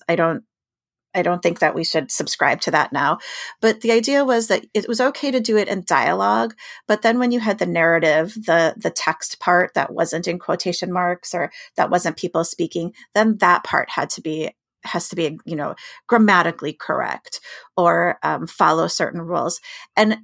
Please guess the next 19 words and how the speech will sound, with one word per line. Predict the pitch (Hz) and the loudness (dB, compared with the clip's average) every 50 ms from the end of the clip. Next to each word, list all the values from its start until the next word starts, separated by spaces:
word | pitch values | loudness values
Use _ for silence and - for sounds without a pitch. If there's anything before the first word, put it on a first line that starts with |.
| _ - | _ -4
and | - 220 214 | 0 0 2
I, | 214 220 214 - - | 2 0 0 0 -2
I | 214 | -2
don't | 214 - 214 214 214 214 202 | 2 4 4 6 6 4 2
agree | 185 180 175 165 151 160 160 | 0 -2 -4 -4 -4 -2 -2
with | 147 170 180 - _ - | -4 -4 -6 -6 _ 0
that, | - 151 151 147 - - | 2 2 2 2 0 -2
because | 175 165 - - 175 175 170 | -6 -6 -2 -2 -2 -2 0
I | 165 - 175 | -2 -4 -4
think | - - 180 175 165 - - | -2 -2 -4 -4 -4 -2 2
all | - 160 165 170 170 | 2 4 4 4 2
of | 175 175 175 | 0 0 2
that | - 151 156 156 - | 2 2 2 2 0
is, | 165 156 - - - 165 | -4 -4 -4 -6 -6 -4
is | 165 160 | -6 -6
character | - - 165 160 156 - - 170 | -2 0 0 0 0 0 -4 -6
voice, | 165 - 160 160 170 - | -4 -2 -2 -2 -2 -2
especially | 160 - - - - 202 185 - 208 196 196 190 - - - | -4 -6 -4 0 0 0 0 0 0 0 0 0 0 -2 -4
if | - 170 175 180 - - | -2 -2 -2 -2 -4 -10